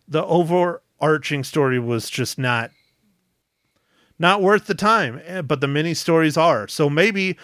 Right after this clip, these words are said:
cut that shit completely out and just give us a bunch of the mini stories put together. Like, uh, God, uh, I'm trying to think. Um,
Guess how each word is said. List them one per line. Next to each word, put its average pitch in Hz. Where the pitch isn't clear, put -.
cut -
that 175
shit 180
completely 151
out 151
and 147
just 143
give 170
us 185
a 160
bunch 156
of 180
the 160
mini 156
stories 185
put 151
together. 110
Like, 156
uh, 151
God, 147
uh, 143
I'm 156
trying 175
to 151
think. 165
Um, 147